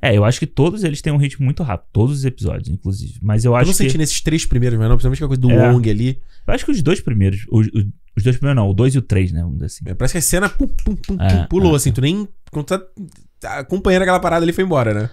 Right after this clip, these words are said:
Speaker 1: É, porque talvez sejam os arcos maiores da série também, né? As
Speaker 2: Aham.
Speaker 1: histórias maiores, né?
Speaker 2: Sim.
Speaker 1: De tipo assim, o Abominável lá. Abomin-, Abominável?
Speaker 2: Abominável, é.
Speaker 1: Abominável.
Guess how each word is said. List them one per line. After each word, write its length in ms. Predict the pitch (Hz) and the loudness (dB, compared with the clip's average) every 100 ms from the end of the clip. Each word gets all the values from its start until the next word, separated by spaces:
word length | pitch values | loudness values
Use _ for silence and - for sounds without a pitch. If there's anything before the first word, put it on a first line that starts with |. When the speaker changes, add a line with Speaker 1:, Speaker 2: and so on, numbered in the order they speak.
| - | -6
Speaker 1:
É, 180 | 135 151 | 0 0
porque 460 | 160 - 202 254 254 | 0 -6 -4 -2 -4
talvez 400 | - 214 202 214 | -4 -2 -2 -4
sejam 300 | 226 214 220 | -8 -6 -4
os 100 | 175 | -2
arcos 300 | 170 175 - | -4 -4 -4
maiores 400 | 185 156 139 147 | 0 2 0 2
da 100 | 101 | -2
série 280 | - 95 98 | 0 -2 -2
também, 260 | 92 92 | -2 -2
né? 60 | 95 | 2
As 80 | 107 | 4
Speaker 2:
Aham. 100 | 107 | 4
Speaker 1:
histórias 320 | 104 151 127 | 2 0 0
maiores, 460 | 104 104 101 95 - | 0 0 0 -4 -2
né? 160 | 101 - - - | -4 -4 -16 -18
Speaker 2:
Sim. 100 | - | -2
Speaker 1:
De 80 | 107 | 0
tipo 240 | - 113 117 | 0 0 0
assim, 220 | - 101 | 0 0
o 260 | 85 104 | 0 2
Abominável 680 | 107 107 117 113 107 92 87 | 2 4 4 4 4 2 0
lá. 140 | 90 - | -4 -4
Abomin-, 280 | 92 98 98 - - | 0 0 0 -6 -8
Abominável? 440 | 101 101 95 131 156 | -4 0 0 0 0
Speaker 2:
Abominável, 480 | 120 110 107 98 98 | 2 2 2 2 0
é. 40 | |
Speaker 1:
Abominável. 400 | 92 95 95 92 | 2 2 2 0